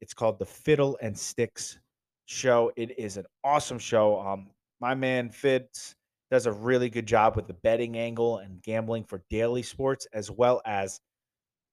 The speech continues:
just gambling on the games in general. He is on fire. So if you're trying to win some money in daily fantasy sports,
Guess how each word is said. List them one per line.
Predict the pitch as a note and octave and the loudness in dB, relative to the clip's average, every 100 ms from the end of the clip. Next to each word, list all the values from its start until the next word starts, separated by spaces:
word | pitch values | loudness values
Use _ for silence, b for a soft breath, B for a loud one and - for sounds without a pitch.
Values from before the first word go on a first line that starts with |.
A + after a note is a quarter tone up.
| _ _ _ | _ _ _
just | B2+ G#2+ | -4 -4
gambling | - A#2 A#2 A2 | -4 -2 -2 -4
on | A2 | -4
the | G#2 | -4
games | A2 A2 G2+ | -6 -6 -8
in | F#2+ | -8
general. | B2 C3 A#2 G2+ G2 _ _ | -2 0 2 0 -4 _ _
He | - C3 - | -6 -6 -2
is | B2 A2+ _ G2+ | -4 -4 _ 0
on | G#2 G2 F#2+ F2+ _ _ _ - | 0 0 -6 -16 _ _ _ -2
fire. | F2+ F2 - | -2 -2 -6
So | - | -8
if | A2 | -6
you're | C3+ | -4
trying | - D#3+ F3 | -2 0 2
to | |
win | D3 C#3+ | 0 -2
some | - C#3 C3 | -4 -4 -2
money | A#2 A#2 A2 | -4 -4 -6
in | F#2+ G#2+ | -8 -2
daily | A2 A#2 A#2 | -2 -2 -4
fantasy | B2 B2 A#2 B2 | -4 -4 -6 -12
sports, | - B2+ B2+ B2+ | -10 0 0 0